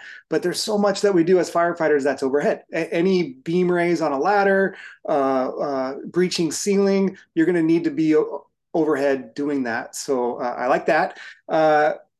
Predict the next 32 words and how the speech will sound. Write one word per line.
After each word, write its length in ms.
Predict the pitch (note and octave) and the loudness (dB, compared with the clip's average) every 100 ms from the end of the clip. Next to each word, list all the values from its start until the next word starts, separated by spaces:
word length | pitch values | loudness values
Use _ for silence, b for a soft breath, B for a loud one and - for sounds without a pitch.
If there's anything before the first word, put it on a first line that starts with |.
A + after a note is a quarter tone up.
| - | -8
uh, 40 | |
I 240 | - D3+ D#3+ | -2 -2 2
really 320 | E3 G3 G3+ | 6 8 8
like, 320 | F3+ F3+ - | 6 2 2
again, 340 | G3 D3 F3 F3+ | 0 2 2 2
a, 100 | - | 0
a 80 | D3+ | -4
single 360 | - F3+ F3 E3 | -2 0 2 4
arm 240 | E3 D3 | 4 2
row, 420 | C#3+ D#3 F#3+ G3+ | 2 2 4 4
either 320 | F3 D#3+ D#3+ | 2 0 2
a 100 | D3 | 2
base 300 | B2+ D#3 E3 | 0 -2 -4
stance 360 | - E3+ E3+ - | -6 -6 -6 -6
row 240 | D#3+ D#3+ | -4 -2
or 140 | D#3+ C#3+ | -2 -4
a 40 | |
split 300 | - - F3 | -6 -8 -8
stance 400 | - F#3 F3 - | -8 -8 -8 -6
row. 360 | F3 E3+ E3+ E3 B B | -2 0 0 -2 B B
And, 340 | - D3 D3 - | -4 -2 -2 -6
and, 480 | D#3+ C3+ C3+ - - | -4 -2 -4 -6 -6
uh, 420 | C#3 C3 B2 - - _ _ _ - | -2 -2 -4 -8 -14 _ _ _ -6
so, 340 | - D3+ C#3 | 2 4 4
so 240 | - F#3+ | 2 -2
far, 320 | F3 F#3+ F3+ D3+ | 2 2 2 2
just 200 | E3 F3 | -2 -2
in 60 | |
this 140 | E3 - | -4 -2
conversation, 600 | E3+ D3+ F3 E3+ E3 D3+ | -4 -4 -4 -4 -4 -2
we've 220 | C#3+ C#3 | -4 -2
hit 320 | D#3+ D3+ | 0 0